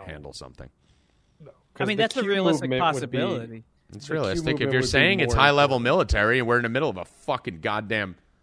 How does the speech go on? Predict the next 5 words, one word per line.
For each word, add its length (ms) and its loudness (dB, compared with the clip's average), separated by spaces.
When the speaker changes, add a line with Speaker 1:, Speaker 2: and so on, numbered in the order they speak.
Speaker 1:
anarchy, 800 -2
anarchist 680 -4
fucking 340 -14
end 180 -10
of, 100 -8